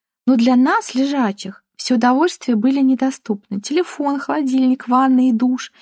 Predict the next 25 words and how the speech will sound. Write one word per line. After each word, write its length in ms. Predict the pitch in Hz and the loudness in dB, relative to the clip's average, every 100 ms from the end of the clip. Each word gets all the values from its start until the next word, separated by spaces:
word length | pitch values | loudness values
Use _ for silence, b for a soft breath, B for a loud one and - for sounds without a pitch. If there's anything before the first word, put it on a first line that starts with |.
| b b _ | b b _
комната 420 | - 330 330 294 302 | -2 2 2 2 -2
отдыха 560 | 277 277 233 240 214 b _ | 0 -2 -2 -6 -8 b _
и 40 | 202 | -2
даже 220 | 247 226 | 0 0
кнопка 440 | - 285 311 - | 0 -4 -2 -4
вызова 380 | 208 233 226 214 | 0 0 0 -4
врача. 480 | 208 208 202 190 185 _ _ _ _ _ _ _ _ _ | -4 -6 -8 -12 -12 _ _ _ _ _ _ _ _ _
Доступны 560 | - 123 - - 403 330 | 0 0 0 -2 0 0
нам 220 | 254 233 | 2 2
были 180 | 214 196 | 2 -2
только 400 | 196 226 294 - | 0 0 0 -2
разговоры. 680 | 233 220 214 196 180 196 196 _ _ _ _ _ _ _ _ _ | -4 -4 -6 -6 -8 -10 -16 _ _ _ _ _ _ _ _ _
С 180 | 240 - | -4 -2
М 260 | 302 339 277 | -4 0 0
была 300 | 226 247 240 | 2 2 0
из 120 | 226 | -2
той 160 | - 269 | -4 -4
породы 340 | 226 226 214 | -2 -2 0
женщин, 560 | 202 254 359 330 208 190 | -2 -2 -2 -4 -4 -6
что 220 | - - | -8 -6
красивы 600 | 226 247 226 - 330 320 | -4 -4 -4 -4 -4 -4
всегда, 600 | 269 - 254 254 220 175 | -8 -8 -6 -4 -4 -6
в 100 | 175 | -8
любом 360 | - 196 277 277 | -10 -6 -4 -2
возрасте. 760 | 226 208 190 202 196 - - | -2 -4 -4 -8 -12 -14 -14